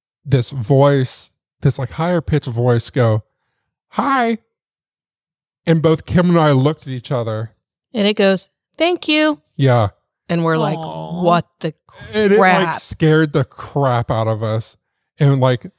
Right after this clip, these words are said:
Speaker 1: when we first heard, "Hi," like, I looked at Kim and she looked at me and I said, "Did you hear that?" And she goes, "Clear as day." And we're looking around and there's trees on three sides of the cemetery. There's a church, so it's a graveyard.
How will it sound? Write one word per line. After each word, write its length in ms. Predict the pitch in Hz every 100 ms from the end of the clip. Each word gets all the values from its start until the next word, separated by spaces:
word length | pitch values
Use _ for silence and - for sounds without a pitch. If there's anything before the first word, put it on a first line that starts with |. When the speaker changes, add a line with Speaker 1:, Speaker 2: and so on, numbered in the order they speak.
| _ -
Speaker 1:
when 220 | 143 147
we 100 | 135
first 360 | - 214 214 -
heard, 500 | - 170 156 143 120 _ _ _
"Hi," 640 | - - 180 202 151 127 135 _ _ _ _ _
like, 200 | 139 135 -
I 140 | - 127
looked 280 | 117 123
at 60 | 165
Kim 400 | - 139 117 117
and 120 | 131
she 160 | - 143
looked 220 | 143 -
at 140 | -
me 140 | 135 127
and 100 | 117
I 80 | 117
said, 160 | -
"Did 140 | 117 110
you 60 |
hear 240 | 123 117 110
that?" 240 | 113 117
And 120 | 123
she 200 | 107 147
goes, 280 | 123 113 107 -
"Clear 360 | - 147 139 127
as 120 | 113
day." 360 | 147 127 113 107 - _ _ _
And 120 | 135
we're 120 | 170 233
looking 300 | 202 170 143
around 220 | 127 131
and 100 | 135
there's 180 | 156 -
trees 460 | - 190 208 156
on 180 | 143 123
three 260 | 113 135 135
sides 440 | - 127 113 110
of 80 | 117
the 100 | 113
cemetery. 720 | - 127 123 - 117 113 117
There's 220 | 123 120 110
a 40 |
church, 680 | - - 139 139 143 - - _ _ _
so 140 | -
it's 100 | 139
a 40 | 127
graveyard. 580 | 120 113 110 110 113